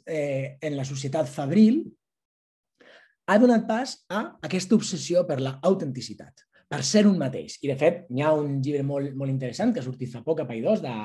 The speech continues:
d'un profe de Girona, de l'Eduard Espluga, que es diu justament No seas tú mismo.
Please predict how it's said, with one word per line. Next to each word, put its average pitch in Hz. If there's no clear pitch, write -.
d'un 123
profe 135
de 123
Girona, 139
de 143
l'Eduard 127
Espluga, 156
que 143
es 117
diu 151
justament 156
No 139
seas 127
tú -
mismo. 87